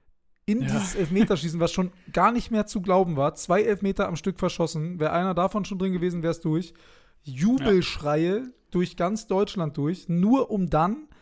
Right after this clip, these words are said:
Speaker 1: den nächsten zu verschießen. Und was man jetzt hört, Jonathan Tah war der Schütze.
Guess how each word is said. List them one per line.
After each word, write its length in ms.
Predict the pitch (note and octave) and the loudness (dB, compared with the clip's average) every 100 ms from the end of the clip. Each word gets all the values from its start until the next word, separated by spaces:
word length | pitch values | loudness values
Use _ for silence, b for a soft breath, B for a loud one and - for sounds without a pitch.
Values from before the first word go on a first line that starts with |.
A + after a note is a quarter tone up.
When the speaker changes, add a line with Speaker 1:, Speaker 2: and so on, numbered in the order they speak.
| b b b b b | b b b b b
Speaker 1:
den 140 | F#3+ F3+ | 2 4
nächsten 340 | G3 A#3 B3+ | 4 2 -2
zu 140 | G#3+ G#3 | -2 0
verschießen. 580 | F3+ - G3 A#3+ C#4+ A#3 | 0 2 -2 -2 -6 -6
Und 160 | F3+ | 0
was 160 | F#3 F3+ | 0 0
man 160 | E3+ | 0
jetzt 220 | D#3+ G#3 - | 0 -2 0
hört, 260 | F#3 A3+ E3+ | 2 2 4
Jonathan 420 | F3+ F3 - D#3 | 4 4 0 -2
Tah 400 | C#3+ F3+ A#3 C4 - | 0 2 2 -2 0
war 220 | D#3 F3+ | 2 4
der 100 | D#3+ | 2
Schütze. 460 | - F3+ - A3+ | 0 -2 0 -4